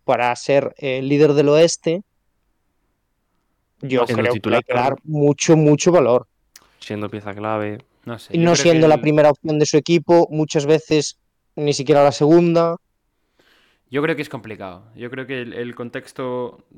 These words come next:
Speaker 3: también hay que relativizarlo un poco. Si fuera, si Wembanyama estuviese en Oklahoma, a saber,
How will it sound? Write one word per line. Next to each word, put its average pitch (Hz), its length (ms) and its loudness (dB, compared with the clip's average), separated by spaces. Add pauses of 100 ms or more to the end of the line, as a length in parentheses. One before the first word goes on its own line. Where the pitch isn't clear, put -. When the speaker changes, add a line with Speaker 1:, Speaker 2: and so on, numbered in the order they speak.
(100)
Speaker 3:
también 120 280 -10
hay 120 100 -10
que 98 540 -14
relativizarlo 110 640 -12
un 98 80 -18
poco. 101 400 -20
Si 120 240 -14
fuera, 135 400 -6
si 123 320 -14
Wembanyama 127 540 -8
estuviese 156 400 -12
en 139 320 -12
Oklahoma, 143 640 -12 (280)
a - 120 -20
saber, 110 460 -20